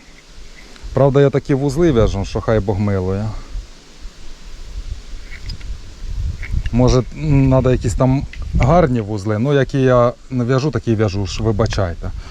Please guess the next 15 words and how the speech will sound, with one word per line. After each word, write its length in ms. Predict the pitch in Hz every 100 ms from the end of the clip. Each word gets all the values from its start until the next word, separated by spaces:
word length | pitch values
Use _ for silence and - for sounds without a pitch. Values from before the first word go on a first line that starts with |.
| - - - -
Так, 200 | - -
ну 140 | 147 165
поїхали. 580 | 180 175 156 - 107 110
Вузлик. 560 | 156 135 92 92 - - -
Ага, 320 | 131 107 135
стопе. 560 | - - 113 - 135 139 - - - - - - _ _ _ - - - - - - -
Оп. 200 | 156 180 - - - - - - -
Так. 220 | 135 101 - - - _ - - - -
На 120 | 123
вузлику. 600 | 139 135 98 98 - 107 - - - - - - - - - - - - -
Пф, 300 | - - - - -
два 240 | 117 139
кілограма. 640 | - 123 117 107 104 95 - - - - - -
<laughs> 1040 | 339 - - 339 302 - 311 302 294 285 269 - - - - - - - - - - - - - - - -
А, 1000 | 165 156 147 135 127 123 120 117 113